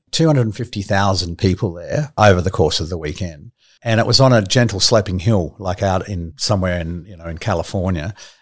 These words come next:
About halfway up, the audience disappeared into the smog.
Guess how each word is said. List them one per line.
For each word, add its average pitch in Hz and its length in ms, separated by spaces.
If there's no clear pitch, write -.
About 120 320
halfway 127 500
up, 110 340
the 113 100
audience 117 380
disappeared 113 760
into 92 180
the 87 120
smog. 98 480